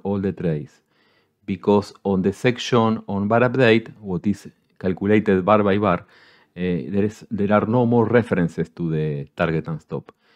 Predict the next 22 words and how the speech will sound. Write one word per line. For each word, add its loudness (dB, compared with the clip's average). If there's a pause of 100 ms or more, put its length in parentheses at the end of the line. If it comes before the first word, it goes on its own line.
(340)
If -4
you 6
unlock 6
the 6
code, 6 (120)
then 4
you 2
can 2
place 4 (260)
this -2
part 2
of -2
the 0
code 2 (400)
before 4
each 2
enter 0
long. 2 (320)
So -16
you -4
can 0
place, 4